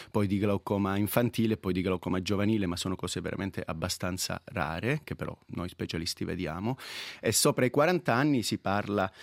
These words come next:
di, eh, glaucoma cronico, e sopra i quaranta anni appunto nella nostra popolazione, quindi <clears throat> nella popolazione europea occidentale,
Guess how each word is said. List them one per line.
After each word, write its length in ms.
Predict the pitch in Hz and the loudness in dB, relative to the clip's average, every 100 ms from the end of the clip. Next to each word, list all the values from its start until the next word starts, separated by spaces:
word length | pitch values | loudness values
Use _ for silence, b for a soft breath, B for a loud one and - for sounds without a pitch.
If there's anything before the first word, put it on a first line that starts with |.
| B | B
di, 300 | - 113 110 - | -2 2 2 2
eh, 380 | 104 107 104 104 | 2 4 4 4
glaucoma 560 | 113 110 120 113 110 | 2 2 4 4 2
cronico, 760 | - 110 92 101 113 143 139 - | 2 2 2 0 0 2 2 0
e 100 | 110 | 0
sopra 340 | - 107 104 | 0 0 0
i 40 | |
quaranta 360 | 101 110 104 123 | 2 0 2 2
anni 140 | 123 | 2
appunto 380 | 95 - 120 104 | 0 0 0 2
nella 500 | 101 104 95 95 95 | 2 2 2 2 2
nostra 360 | 107 117 - 104 | 2 2 2 0
popolazione, 800 | 101 120 131 - 117 107 104 - | 2 2 4 2 2 2 2 0
quindi 580 | 104 98 98 95 92 - | 0 2 0 0 -2 0
<clears throat> 180 | 127 127 | 0 2
nella 460 | 110 107 110 104 | 2 2 2 2
popolazione 720 | 104 101 101 - 117 104 101 | 0 2 2 2 2 2 2
europea 460 | 104 101 101 113 101 | 2 2 2 2 2
occidentale, 800 | 98 - 120 127 120 98 104 | 2 0 0 0 2 2 2